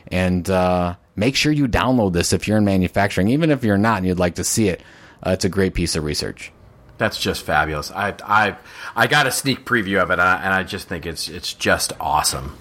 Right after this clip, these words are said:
Speaker 1: It's
Speaker 2: It's just,
Speaker 1: fan-
Speaker 2: and I happen to be, I have, I happen to be, like, hot and heavy right now thinking about manufacturers, so it was, it was extraordinarily timely for me too.
Speaker 1: And they're coming around, right? I mean, you're doing
Speaker 2: Yeah,
Speaker 1: more
Speaker 2: oh,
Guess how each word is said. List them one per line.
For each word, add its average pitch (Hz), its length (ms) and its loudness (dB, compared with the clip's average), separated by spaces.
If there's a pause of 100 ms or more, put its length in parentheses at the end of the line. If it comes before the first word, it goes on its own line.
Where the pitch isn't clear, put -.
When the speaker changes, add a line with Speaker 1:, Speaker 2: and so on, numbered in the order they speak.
(180)
Speaker 1:
It's - 200 -4
Speaker 2:
It's 101 140 -8
just, 85 180 -4
Speaker 1:
fan- 87 120 -4
Speaker 2:
and 127 120 2
I 147 60 4
happen 151 280 2
to 123 60 4
be, 113 140 2 (140)
I 110 160 4
have, 113 240 2
I 110 140 2
happen 110 240 0
to 98 60 -2
be, 98 140 0
like, 90 220 0
hot 104 280 0
and 87 80 -10
heavy 95 220 0
right 87 180 2
now 87 160 0
thinking 92 280 -6
about 80 160 -2
manufacturers, 78 640 -4
so 80 120 -4
it 65 60 -8
was, 76 260 -12
it 82 80 -8
was 80 180 -10
extraordinarily 80 760 0
timely 73 460 -4
for - 160 -10
me 69 160 -12
too. 69 320 -6 (120)
Speaker 1:
And 113 120 -2
they're 147 100 0
coming 180 280 -2
around, 110 420 -2
right? 95 240 0
I 104 60 0
mean, 101 240 2
you're 117 180 0
doing 117 200 0
Speaker 2:
Yeah, - 120 0
Speaker 1:
more 104 120 2
Speaker 2:
oh, - 20 2